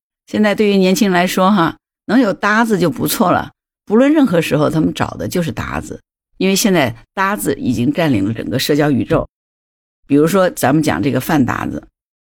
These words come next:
小贝呢很失落，因为同事小林跳槽了，所以呢他就发了一张帖子，“我的饭搭子离职了，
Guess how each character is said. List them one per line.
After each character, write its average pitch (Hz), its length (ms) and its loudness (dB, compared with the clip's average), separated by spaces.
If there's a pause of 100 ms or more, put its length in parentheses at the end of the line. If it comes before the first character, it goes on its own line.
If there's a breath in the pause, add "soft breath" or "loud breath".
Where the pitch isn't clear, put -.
(520)
小 165 160 0
贝 233 180 2
呢 202 140 2
很 180 140 0
失 - 220 -2
落， 202 220 2
因 196 100 0
为 202 120 2
同 175 180 0
事 190 160 2
小 110 140 0
林 120 180 2
跳 185 160 0
槽 131 220 -4
了， - 220 -2 (360)
所 170 220 2
以 180 100 2
呢 147 280 2 (260)
他 160 100 0
就 165 100 2
发 156 220 0
了 156 80 4
一 - 20 2
张 156 160 2
帖 165 280 0
子 156 200 -4 (220)
，“我 147 220 2
的 165 60 2
饭 202 200 0
搭 196 160 2
子 185 80 0
离 170 160 2
职 151 180 2
了， - 200 0